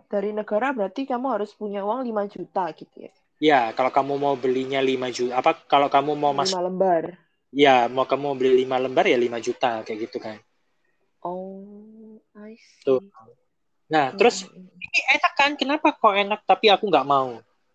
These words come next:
Speaker 2: Seperti yang kalau misalnya kalian sudah dengar di podcast-podcast sebelumnya. Kenapa aku nggak suka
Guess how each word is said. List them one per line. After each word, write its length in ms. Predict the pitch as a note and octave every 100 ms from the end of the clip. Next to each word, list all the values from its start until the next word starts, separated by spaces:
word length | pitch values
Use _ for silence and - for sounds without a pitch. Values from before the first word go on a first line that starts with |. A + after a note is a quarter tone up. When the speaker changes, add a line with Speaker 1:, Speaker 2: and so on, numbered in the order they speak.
| _
Speaker 2:
Seperti 320 | - - C#3+
yang 120 | C#3+
kalau 200 | C3 C3+
misalnya 480 | C3 C#3 - C3+ C3+
kalian 0 |
sudah 280 | - C#3+ C3+
dengar 240 | B2+ B2+ C3
di 240 | B2 B2+
podcast-podcast 640 | - B2 C3 - B2 C3 -
sebelumnya. 480 | B2 B2 A#2+ A#2+ A2 _ _ _ _
Kenapa 480 | - D3 D3+ G3+ F3
aku 160 | F#3+
nggak 160 | E3+ C3
suka 320 | - C#3 D#3+